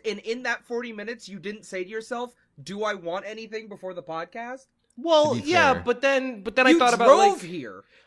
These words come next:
Speaker 2: I thought about, like, settling in and, you know, getting all comfortable in my area and thinking, like, "Oh, what, what if I got some snacks just to have?" 'Cause we're, like, sort of gearing up for a, a slightly longer than usual recording session, and so I was just, I don't know, I wanna, what if I wanna get settled in, in my, in my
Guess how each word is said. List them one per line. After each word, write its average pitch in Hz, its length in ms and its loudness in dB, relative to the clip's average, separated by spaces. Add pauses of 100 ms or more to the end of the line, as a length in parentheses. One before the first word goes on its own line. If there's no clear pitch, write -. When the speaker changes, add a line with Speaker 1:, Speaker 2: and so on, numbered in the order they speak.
Speaker 2:
I 202 100 -2
thought 254 220 4
about, 240 160 4
like, 214 160 2
settling 208 540 2
in 160 280 4
and, 147 160 -2
you 147 80 -2
know, 143 100 0
getting 147 300 2
all 147 140 2
comfortable 147 680 -2
in 139 140 -4
my 131 100 -4
area 135 520 -2
and 127 100 -10
thinking, 135 180 -10
like, - 220 -12
"Oh, 127 200 -20
what, 226 260 -14
what 254 100 -14
if 285 80 -14
I - 20 -14
got 269 140 -14
some 233 80 -12
snacks 202 680 -8
just - 180 -14
to 175 60 -10
have?" 156 200 -10 (220)
'Cause 208 160 2
we're, 240 80 4
like, 247 160 4
sort 269 220 -2
of 190 40 -10
gearing 185 280 -2
up 196 180 0
for 160 240 2
a, 147 140 -2
a 143 60 -2
slightly 180 520 0
longer 156 440 4
than 143 140 -2
usual 143 440 0
recording 139 420 -6
session, 113 460 -10
and 127 120 -18
so 131 140 -8
I 131 40 -6
was 131 100 -8
just, 135 160 -16
I - 60 -10
don't 170 80 -4
know, 139 60 0
I 175 80 2
wanna, 185 280 0 (220)
what 226 120 4
if 220 80 0
I 247 60 4
wanna 233 200 4
get 226 140 -2
settled 226 340 0
in, 202 360 0
in 165 120 -6
my, 180 120 -2
in 175 260 -4
my 180 340 -2